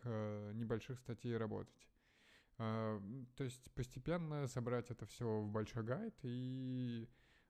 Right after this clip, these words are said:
э, в принципе, радоваться жизни и собирать много сео-трафика и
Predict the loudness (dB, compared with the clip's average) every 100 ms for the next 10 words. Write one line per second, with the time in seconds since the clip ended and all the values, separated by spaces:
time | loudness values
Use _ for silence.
0 | -10 -4 -2 -2 -2 -4 -8 -14 -20 -16
1 | -14 -8 -2 0 -2 -6 -2 0 2 4
2 | 4 4 0 0 2 2 2 0 0 0
3 | -2 0 2 0 -2 0 2 2 0 0
4 | 0 2 0 0 -2 -4 -2 0 0 -2
5 | -4 -4 -8 -8 -8